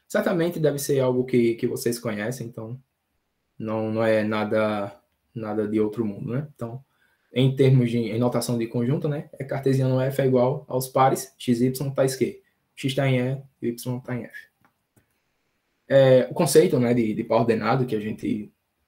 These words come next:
vai trabalhar aqui é, é o, o que normalmente é utilizado, tá? Não, é,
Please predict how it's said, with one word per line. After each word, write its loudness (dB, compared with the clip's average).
vai -8
trabalhar -2
aqui -4
é, 4
é 0
o, -2
o -4
que -4
normalmente 0
é 2
utilizado, 0
tá? -4
Não, -4
é, -8